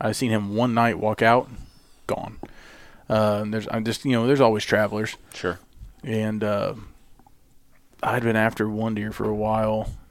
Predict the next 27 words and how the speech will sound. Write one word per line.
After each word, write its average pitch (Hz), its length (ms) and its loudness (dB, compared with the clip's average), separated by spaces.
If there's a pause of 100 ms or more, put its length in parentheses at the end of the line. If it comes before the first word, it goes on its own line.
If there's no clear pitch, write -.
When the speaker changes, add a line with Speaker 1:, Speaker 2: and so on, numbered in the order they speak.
(180)
Speaker 1:
uh, 117 140 -6
during 110 220 -2
bow 110 200 0
season. 104 280 -2
He 107 80 0
disappeared 104 480 -6
on. 104 100 -4
I 107 100 -2
thought, 110 200 -4
honestly, 104 320 -6
someone 104 260 -6
poached 104 320 -2
him. 104 200 -6
But, 104 220 -2 (680)
um, 104 540 -2 (1160)
so 117 200 4
in 127 140 0
the 123 60 0
stand, 120 580 0 (260)
um, 107 460 -2
there's 107 220 -4
a 104 40 -6
nice 110 300 -4
ten 110 220 -2
out 107 180 -4
there, 107 360 -4 (180)
um, 104 480 -4